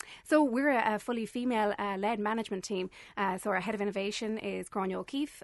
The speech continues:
Um, our managing director is Ciara Lucy, and also for myself, head of customer engagement.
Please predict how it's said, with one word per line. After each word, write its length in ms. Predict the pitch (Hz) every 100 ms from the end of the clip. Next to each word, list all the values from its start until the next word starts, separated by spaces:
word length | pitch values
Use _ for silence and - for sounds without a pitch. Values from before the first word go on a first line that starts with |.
| 208
Um, 460 | 190 180 180 185 -
our 220 | 196 190
managing 320 | 208 214 208
director 340 | 202 214 - 190
is 120 | 180
Ciara 260 | - 214 202
Lucy, 400 | 233 - 285 302 - - -
and 280 | 220 214 202
also 200 | 208 202
for 100 | -
myself, 400 | 202 - 220 220
head 140 | - 214
of 80 | -
customer 300 | 202 - 196
engagement. 540 | 190 208 208 220 220